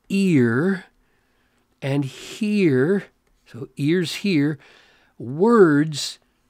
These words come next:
of the wise." So ears hear words, right? "And apply your heart." So now we've gone from the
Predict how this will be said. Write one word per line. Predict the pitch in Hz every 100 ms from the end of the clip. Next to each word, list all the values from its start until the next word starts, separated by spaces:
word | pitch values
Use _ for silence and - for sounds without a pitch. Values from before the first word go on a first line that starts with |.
| _ _ _ -
of | 165
the | 175
wise." | 180 208 202 143 104
So | - 135 - _ -
ears | 190 220 240 247 226 -
hear | - 214 220 214 208 - _ _ -
words, | 127 175 185 160 110 95 - - - _ _ _ _ -
right? | 143 202 - _ _ _ _ _ _ _ _ _ _ _ _ _ _ _ - - - _
"And | 160 165 170
apply | 160 - 202 185
your | 190 165 160 147 135 _
heart." | _ - - - 254 214 139 190 190 - _ -
So | - 139
now | 160
we've | 165 143
gone | 175 175 175
from | 175 151 143
the | 147